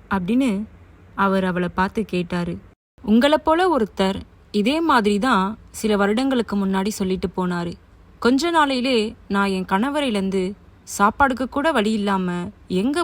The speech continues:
போறதுன்னு தெரியாம நானும் என் பிள்ளைகளும் கஷ்டப்பட்டோம். அந்த தருவாயில தான் என் மகன் எனக்கு நல்ல பாடம் ஒண்ணு கத்து கொடுத்தான். அவன் என் மேல வச்சிருந்த நம்பிக்கைனால தான் என்னால அவனுக்கு சாப்பாடு வாங்கி கொடுக்க முடிஞ்சது அன்னைக்கு.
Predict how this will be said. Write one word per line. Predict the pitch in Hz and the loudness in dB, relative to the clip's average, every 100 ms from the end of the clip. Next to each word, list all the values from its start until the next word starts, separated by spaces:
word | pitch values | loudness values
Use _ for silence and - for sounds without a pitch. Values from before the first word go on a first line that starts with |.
| - | 0
போறதுன்னு | 220 208 208 214 | 2 2 0 -2
தெரியாம | 196 185 196 190 180 175 196 - | -2 -2 -2 -2 -4 -6 -8 -4
நானும் | 202 202 269 302 | 0 2 2 0
என் | 262 190 | -2 -2
பிள்ளைகளும் | 190 208 214 185 190 | -2 -2 -2 -2 -4
கஷ்டப்பட்டோம். | 196 180 - 180 175 175 170 - - - - - | -4 -6 -8 -8 -8 -8 -10 -12 -20 -20 -10 -2
அந்த | 202 208 185 | 0 0 2
தருவாயில | 214 277 311 285 220 | 0 2 0 2 2
தான் | 254 202 226 - - | 2 2 -2 -10 -6
என் | 196 | -2
மகன் | 190 190 254 | -2 -2 -2
எனக்கு | 240 185 - 175 185 - - | -2 -4 -4 -6 -8 -12 -8
நல்ல | 190 247 320 | -4 -2 0
பாடம் | - 196 202 185 | 4 4 4 0
ஒண்ணு | 190 | -2
கத்து | 214 180 190 | -4 -8 -6
கொடுத்தான். | 185 170 - 170 - - - - - - | -6 -8 -8 -10 -12 -20 -20 -20 -20 -12
அவன் | - 208 220 | -2 0 0
என் | 214 208 | 0 0
மேல | 233 320 330 240 | 0 0 0 -2
வச்சிருந்த | - 240 202 175 180 214 - - | -2 -2 -2 -2 -6 -8 -12 -4
நம்பிக்கைனால | 196 220 277 294 254 208 196 | -2 0 -2 -2 -2 0 0
தான் | 220 190 196 - - - - | 0 -2 -4 -12 -20 -10 -2
என்னால | 202 202 214 262 | 0 2 0 0
அவனுக்கு | 214 190 180 190 | -2 -4 -4 -8
சாப்பாடு | - 196 240 262 226 | -2 -2 -2 -4 -2
வாங்கி | 196 185 | -2 -4
கொடுக்க | 175 175 175 | -4 -6 -4
முடிஞ்சது | 185 180 180 180 185 214 196 - - | -4 -2 -4 -2 -2 -2 -4 -8 -10
அன்னைக்கு. | 190 185 180 170 180 | -4 -2 -4 -6 -8